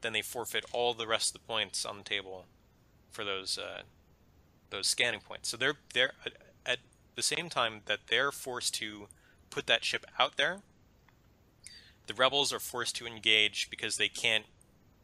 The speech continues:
uh, they can't dilly-dally and they can't, uh, wait for that Imperial reconnaissance ship to pick up all those scan points, which are just free points to them.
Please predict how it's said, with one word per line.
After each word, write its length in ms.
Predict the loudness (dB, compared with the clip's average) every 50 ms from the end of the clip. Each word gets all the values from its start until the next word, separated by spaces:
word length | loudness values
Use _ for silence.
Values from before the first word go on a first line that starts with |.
| _ _ -2
uh, 200 | 0 2 2 2
they 80 | 2 -2
can't 280 | 0 0 -2 -2 -2 -4
dilly-dally 540 | -4 0 0 2 6 6 6 6 6 4 0
and 120 | -2 -4
they 60 | -6
can't, 280 | -4 0 0 0 0 -2 -6 -14 -20 _ -20 _ -20 _ -20 _ _ -4
uh, 200 | -4 -2 -2 -2 -6 -8 -14 -20 -20 -12 -8
wait 180 | -6 -6 -6
for 160 | -6 -8 -2 2
that 240 | 2 2 2 2 -4 -12 -20 -20 -20 -20 _ _ _ _ _ _ _ _ _ -20 _ _ -16 _
Imperial 380 | -14 -10 -4 -2 0 0 0 -2
reconnaissance 560 | -4 -2 2 2 2 4 2 0 -4 -4 -4
ship 320 | -2 0 0 0 -2 -6 -16 -20 -20 -20 _ -20 -20 -20 -20 -20 -20 -20 _ _ _ -8
to 260 | -4 0 2 0 0 0 -4 -12 -4
pick 180 | -4 0 0
up 140 | 0 0 2
all 140 | 2 2 2
those 160 | 0 0 0
scan 280 | 2 4 4 2 2 0
points, 280 | -4 -8 -6 -6 -6 -6
which 120 | -6 -8
are 60 | -6
just 200 | -2 -2 -2 -2
free 200 | -2 -4 -8 -8
points 360 | -8 -6 -6 -6 -6 -4 -6 -8
to 80 | -8
them. 200 | -10 -12 -12 -14